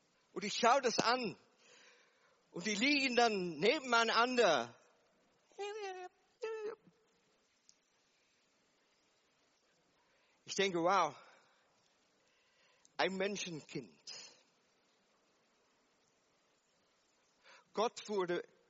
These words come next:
Mensch. Gott hat nie aufgehört, Gott zu sein. Mit anderen Worten, Jesus war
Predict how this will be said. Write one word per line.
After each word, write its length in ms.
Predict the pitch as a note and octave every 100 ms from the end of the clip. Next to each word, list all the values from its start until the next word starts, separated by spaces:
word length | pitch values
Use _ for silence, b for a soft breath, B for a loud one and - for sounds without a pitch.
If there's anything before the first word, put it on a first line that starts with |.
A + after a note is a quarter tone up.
| _ _
Mensch. 680 | B2+ D#3 F#3 E3 - - - - - - _ _ _ _ _ _ _ _ _ _ _ _ _ _ _ _ _ _ b b -
Gott 160 | G#3
hat 160 | G#3 G#3+
nie 280 | A#3 D4+ C4+
aufgehört, 720 | A#3 C4 - B3 G#3+ G#3+ G#3+
Gott 200 | G#3 G#3+
zu 200 | - F3
sein. 420 | D3 G3+ F#3+ B2+
Mit 160 | C#3 D#3
anderen 300 | F#3 A#3 A3
Worten, 480 | G3+ G#3+ - G#3 F#3 B B B B B B B _ _ _ _ _ _ _ _
Jesus 720 | - G3+ B3 - A3+ - - B B B B _ _
war 680 | - F3 G#3+ A3+ A#3+ A#3+